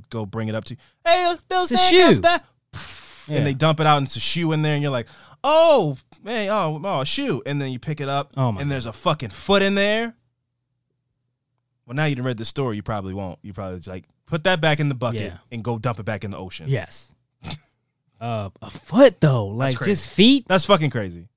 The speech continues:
Speaker 1: That's crazy.
Speaker 2: Uh, so feet, though, are not, are one of the more innocent parts, not indicating foul play. When a body part spends a long time in water,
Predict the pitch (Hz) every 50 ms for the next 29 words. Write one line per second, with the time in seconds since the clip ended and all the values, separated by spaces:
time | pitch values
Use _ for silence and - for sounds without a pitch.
0 | _ _ _ 160 165 147 - - - - - 139 107 92 80 78 87 139 - _
1 | _ _ _ _ _ _ _ 143 147 139 131 131 127 - - - 143 - - -
2 | 226 254 262 240 190 160 190 196 196 196 185 - 139 135 139 151 165 175 180 170
3 | - _ _ _ _ _ _ _ _ _ 160 151 143 135 127 147 180 190 185 165
4 | 143 143 135 135 139 156 175 180 180 175 165 - - 156 170 180 160 - - 151
5 | 135 - 143 123 110 104 98 - - - - _ _ _ _ _ _ _ _ _
6 | _ _ 131 147 156 170 170 - - _ _ _ _ _ _ - 160 170 165 160
7 | 143 - 143 131 123 120 - - 123 113 110 104 - 107 92 82 - _ _ _
8 | _ _ _ _ _ _ _ _ _ _ _ 135 135 131 127 143 160 175 190 180
9 | - 180 170 160 - - - 160 151 151 135 123 120 131 139 151 156 160 143 -
10 | 156 151 151 147 139 123 117 113 127 143 135 127 117 113 107